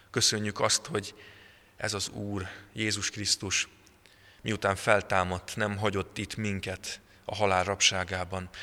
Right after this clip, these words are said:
hanem visszajött, találkozott ezekkel a tanítványokkal, elmondta nekik az örömhírt, közösséget vállalt velük,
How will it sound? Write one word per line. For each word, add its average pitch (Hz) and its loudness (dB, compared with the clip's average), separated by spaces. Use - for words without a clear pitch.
hanem 104 -2
visszajött, 95 -2
találkozott 98 2
ezekkel 101 0
a 98 2
tanítványokkal, 95 -2
elmondta 104 2
nekik 98 -4
az 104 0
örömhírt, 98 -4
közösséget 95 0
vállalt 92 0
velük, 95 -4